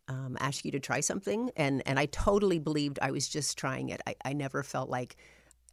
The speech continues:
if I didn't make the decision, something would happen, or if I didn't, I didn't like it, I couldn't go back. I never felt like that. I always felt like it was a genuine offer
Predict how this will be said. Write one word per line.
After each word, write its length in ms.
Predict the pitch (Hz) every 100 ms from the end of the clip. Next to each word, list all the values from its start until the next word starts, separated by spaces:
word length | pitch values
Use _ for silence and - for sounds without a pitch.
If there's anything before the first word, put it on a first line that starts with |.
| _ 147
if 140 | 127
I 80 | 135
didn't 240 | 156 147
make 160 | 147 151
the 80 | 151
decision, 420 | - 160 156 151
something 320 | 156 156 160
would 120 | 156
happen, 320 | 170 165 170
or 100 | 143 120
if 140 | 131
I 140 | 120
didn't, 340 | 120 139 151 143
I 80 | 139
didn't 220 | 139 139
like 240 | 131 147
it, 80 | 151
I 100 | 127
couldn't 260 | - 143 139
go 120 | 139
back. 240 | 131 127
I 40 | 120
never 280 | 139 139 131
felt 220 | - -
like 140 | 127
that. 120 | 117
I 40 | 123
always 180 | 135 -
felt 140 | 143
like 120 | 135
it 60 | 135
was 140 | 127
a 60 | - -
genuine 420 | - 139 147 135 -
offer 400 | 120 120 127